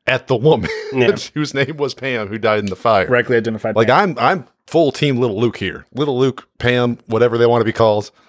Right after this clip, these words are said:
Speaker 2: One hundred percent. And, um, I, I don't believe the TikTok witches because I didn't lose my memories when I turned five years old. I still remember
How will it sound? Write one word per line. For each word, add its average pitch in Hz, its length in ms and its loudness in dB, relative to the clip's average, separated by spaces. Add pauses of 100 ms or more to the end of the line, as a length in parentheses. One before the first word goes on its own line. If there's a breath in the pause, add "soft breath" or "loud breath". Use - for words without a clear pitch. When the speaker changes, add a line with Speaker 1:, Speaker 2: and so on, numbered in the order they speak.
(180 soft breath)
Speaker 2:
One 135 120 -4
hundred 139 160 -4
percent. - 360 -8
And, 117 340 -4
um, 110 480 -6 (360)
I, 156 400 2
I 147 100 2
don't 196 100 0
believe 165 160 -2
the 147 60 -2
TikTok 143 340 -4
witches 127 220 -4
because 120 340 -2
I 143 220 -2 (200)
didn't 165 240 -2
lose 113 200 0
my 110 100 -4
memories 98 460 -12
when 107 100 -8
I 98 60 -6
turned 98 240 -10
five 98 220 -2
years 113 180 -8
old. 101 220 -8
I 139 100 0
still 190 260 2
remember 117 460 -4